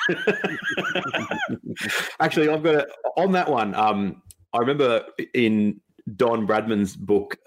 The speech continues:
uh, Farewell to Cricket, and he was talking about Bill Ponsford, who was the second best batter of the Australian, uh, of that era. And he said that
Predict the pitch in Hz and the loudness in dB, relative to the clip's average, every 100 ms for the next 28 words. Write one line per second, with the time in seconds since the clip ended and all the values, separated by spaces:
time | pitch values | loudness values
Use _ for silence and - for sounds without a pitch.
0 | 107 95 - 120 104 107 101 - 131 104 | -4 -4 0 2 4 2 0 -2 0 0
1 | - 98 98 - 117 110 101 90 92 - | 0 2 2 4 2 2 -2 0 -2 -4
2 | - - - 123 104 - 127 151 - 80 | -10 -20 -4 0 0 0 -2 -2 0 -2
3 | 73 - - 98 101 95 92 90 - _ | -2 -16 -18 0 2 4 2 0 -10 _
4 | - 98 98 - 127 107 95 87 95 98 | 0 0 0 -2 0 2 0 -2 -2 0
5 | 92 90 87 107 95 90 85 80 _ _ | 0 0 0 -2 0 0 -2 -6 _ _
6 | 82 80 78 - 92 98 101 120 71 - | -6 -2 -2 -2 -2 -2 0 0 0 -8
7 | - - - _ - 117 113 113 110 - | -12 -12 -12 _ -6 -2 0 0 -2 0
8 | 123 110 151 143 120 | 0 2 2 2 2